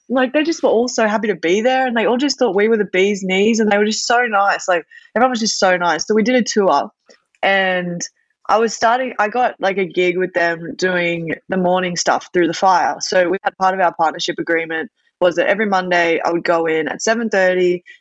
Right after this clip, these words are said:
and we did a live segment with Pricey, who is the Triple M breakfast show up here. He's been here for, like, fifty years. He's retiring this year, so he's a legend. But, um,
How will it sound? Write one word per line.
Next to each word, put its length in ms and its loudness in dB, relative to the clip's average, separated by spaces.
and 100 0
we 80 2
did 120 2
a 80 0
live 280 2
segment 340 -4
with 160 -4
Pricey, 640 -2
who 340 2
is 280 -2
the 180 2
Triple 320 -2
M 140 0
breakfast 440 -2
show 180 0
up 180 0
here. 380 2
He's 200 -2
been 320 -4
here 120 -2
for, 140 -4
like, 200 -4
fifty 260 0
years. 400 0
He's 160 0
retiring 440 -2
this 180 -4
year, 280 0
so 260 -2
he's 140 2
a 40 2
legend. 380 -2
But, 220 2
um, 380 -4